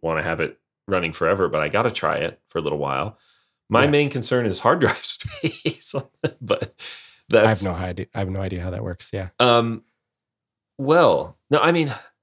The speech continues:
Speaker 1: as, as much as there, I,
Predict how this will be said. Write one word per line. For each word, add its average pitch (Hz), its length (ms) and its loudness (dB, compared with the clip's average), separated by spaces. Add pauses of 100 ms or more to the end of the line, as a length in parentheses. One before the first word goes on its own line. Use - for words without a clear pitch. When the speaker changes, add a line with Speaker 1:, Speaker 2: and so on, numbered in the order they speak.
(1500)
Speaker 1:
as, 123 300 2 (100)
as 123 240 6
much 135 340 4
as 117 460 0 (160)
there, 98 480 4 (640)
I, 92 320 0